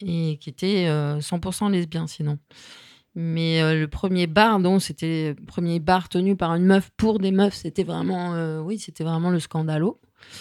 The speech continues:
Et, euh, bah, je sais pas, je devais avoir vingt-cinq ans. Et, euh, rechercher quoi ? Bah, je sais pas, nous, en fait, c'était sortir avec les copines, euh, dans un endroit sympa où on n'allait pas se faire emmerder par qui que ce soit.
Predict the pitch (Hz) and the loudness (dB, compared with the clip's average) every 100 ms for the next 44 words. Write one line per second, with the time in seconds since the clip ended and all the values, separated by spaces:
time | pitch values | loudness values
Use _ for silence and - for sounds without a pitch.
0 | - - _ _ _ - 180 175 170 156 | -20 -20 _ _ _ -4 0 4 4 2
1 | 156 147 - 208 175 156 151 151 156 160 | 0 -4 -4 -4 -2 -2 -2 -2 -4 -4
2 | 170 165 185 233 - _ _ _ _ _ | -6 -6 -6 -8 -12 _ _ _ _ _
3 | _ _ _ _ _ - 170 165 165 160 | _ _ _ _ _ -4 0 2 2 0
4 | 175 190 165 - 202 - 208 220 180 165 | -2 -2 -2 0 0 4 8 8 8 4
5 | 143 214 226 214 180 - 175 214 214 180 | 2 2 4 4 2 0 -2 -2 -2 -4
6 | 165 175 - 202 185 160 - 156 165 - | -6 -6 -6 -4 0 0 -2 -6 -6 -6
7 | - 214 214 190 165 151 151 151 151 156 | 0 2 4 2 0 -2 -4 -6 -6 -6
8 | 156 165 165 165 165 180 190 190 165 160 | -4 -4 -4 -4 0 2 4 4 2 0
9 | 151 147 165 175 175 - 147 151 147 147 | -2 0 2 2 0 -6 -6 -6 -6 -6
10 | 151 180 185 180 139 - 147 - 151 - | -4 0 0 -2 -10 -14 -14 -12 -12 -6
11 | 185 180 185 | -2 0 -2